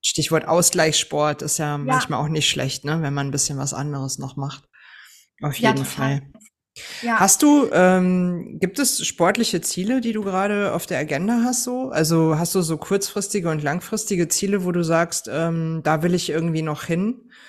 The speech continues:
Speaker 1: Das ist grad so mein Ding.
Speaker 2: Also auf jeden Fall jetzt natürlich für die Europameisterschaft, dass ich die finische, also dass ich meine Bänder mit heimbringe und, äh, nicht disqualifiziert werde. Das ist
Speaker 1: Mhm.
Speaker 2: mein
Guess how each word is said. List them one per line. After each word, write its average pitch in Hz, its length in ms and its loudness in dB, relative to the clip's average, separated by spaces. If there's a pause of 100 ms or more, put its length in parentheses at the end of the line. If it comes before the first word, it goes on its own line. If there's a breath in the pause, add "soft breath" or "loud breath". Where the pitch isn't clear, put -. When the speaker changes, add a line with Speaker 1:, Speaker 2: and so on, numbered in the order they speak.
(540 loud breath)
Speaker 1:
Das 165 180 0
ist 165 180 -4
grad 156 300 0
so 160 340 2
mein 151 280 0
Ding. 170 560 -2 (1120)
Speaker 2:
Also 233 200 2
auf 208 220 -8
jeden 247 260 2
Fall 240 200 2
jetzt 233 220 -2
natürlich 220 360 -2
für 202 80 -8
die 202 80 -2
Europameisterschaft, 240 1120 0
dass 214 140 -4
ich 208 220 -8
die 208 560 -6 (760)
finische, 262 640 4
also 202 160 0
dass 214 140 -4
ich 208 100 -2
meine 202 200 4
Bänder 233 400 4
mit 226 260 2 (160)
heimbringe 247 680 2
und, 214 280 -2
äh, 208 140 0
nicht 240 240 2
disqualifiziert 214 920 -4
werde. 214 500 -2 (280)
Das 214 140 -4
ist - 120 -6
Speaker 1:
Mhm. 170 60 2
Speaker 2:
mein 196 380 2